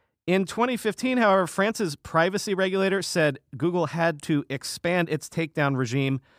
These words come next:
for any individuals who complained in regard to all search results anywhere, provided that individual was an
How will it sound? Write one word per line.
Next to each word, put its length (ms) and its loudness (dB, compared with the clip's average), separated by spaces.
for 340 0
any 260 2
individuals 520 2
who 140 -2
complained 640 -2
in 160 2
regard 440 2
to 300 0
all 260 4
search 320 -2
results 420 0
anywhere, 680 -2
provided 640 0
that 240 0
individual 840 0
was 300 -8
an 120 -6